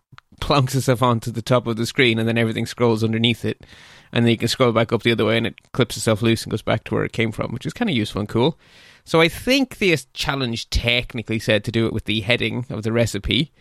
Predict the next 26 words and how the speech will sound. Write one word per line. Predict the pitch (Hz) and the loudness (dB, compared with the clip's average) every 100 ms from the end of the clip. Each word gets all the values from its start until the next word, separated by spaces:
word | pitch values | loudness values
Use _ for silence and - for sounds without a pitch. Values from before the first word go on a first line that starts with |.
| _ - | _ -20
<laughs> | - - - | -8 -6 -2
which | 160 | 2
is | 214 185 - - | 2 2 -4 -4
the | 196 | 0
most | 233 254 | 2 2
sensible | 214 202 175 | 2 2 0
thing | 147 165 143 | 2 2 0
for | 147 | -2
most | 135 135 - | 0 0 2
recipes. | 135 131 127 110 98 117 | 0 0 -2 -4 -6 -4
But | 170 190 - _ _ _ _ - | -2 -2 -4 _ _ _ _ -4
in | 208 | 0
your | 294 330 | 2 2
case, | 269 214 | 2 2
you | 233 | 0
chose | 240 233 - | 2 0 0
to | 190 | 0
make | 190 - | 0 0
the | 175 151 | -2 -2
"don't | 131 165 143 | 0 0 0
catch | - 156 | 0 0
fire" | - 170 175 113 | 0 2 4 4
bit | 117 - | 2 0
follow | - 123 | 2 2
you | 110 113 110 | 2 2 0
around. | 110 95 - | -2 -4 -10